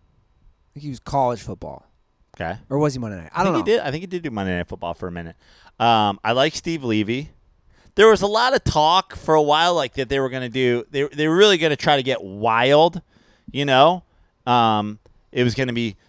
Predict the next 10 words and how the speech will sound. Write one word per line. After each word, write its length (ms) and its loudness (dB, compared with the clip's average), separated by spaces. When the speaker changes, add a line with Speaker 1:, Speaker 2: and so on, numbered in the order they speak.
Speaker 1:
Chris? 460 4
Speaker 2:
Bo-, 340 2
Booger 360 8
and 280 0
Speaker 1:
Cri-, 120 4
Speaker 2:
Dan 80 6
Speaker 1:
Cri-, 80 4
Speaker 2:
Orlovsky. 800 2
Speaker 1:
Chris 240 0
Wilde? 360 0